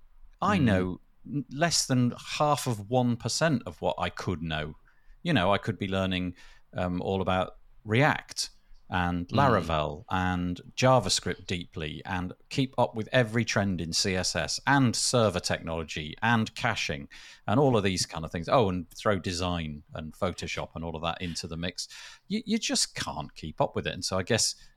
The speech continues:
Speaker 1: I guess it's good to be able to say to yourself, "Look, I'm gonna concentrate on this thing over here. I'm gonna get quite good at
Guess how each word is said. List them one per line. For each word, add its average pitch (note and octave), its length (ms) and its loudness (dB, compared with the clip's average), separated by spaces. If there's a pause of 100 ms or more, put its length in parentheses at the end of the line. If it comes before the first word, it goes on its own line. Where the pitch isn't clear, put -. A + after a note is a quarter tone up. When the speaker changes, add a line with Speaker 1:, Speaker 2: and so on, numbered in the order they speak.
Speaker 1:
I - 40 -4
guess A2+ 160 0
it's - 140 -4 (220)
good A2 200 2
to - 220 -6
be F#2 100 -2
able F2+ 160 0
to - 160 -4
say E2+ 180 0
to - 120 -8
yourself, F2+ 280 -4
"Look, A2+ 140 -2
I'm A#2 160 4
gonna G#2 160 2
concentrate F2+ 480 -4
on D#2 240 -6
this - 280 0
thing E2 200 -2
over E2 220 -4
here. E2 160 -4
I'm E2+ 120 -4
gonna F#2+ 160 -2
get F#2+ 200 -2
quite F#2+ 380 0
good E2 200 -4
at F2 100 -4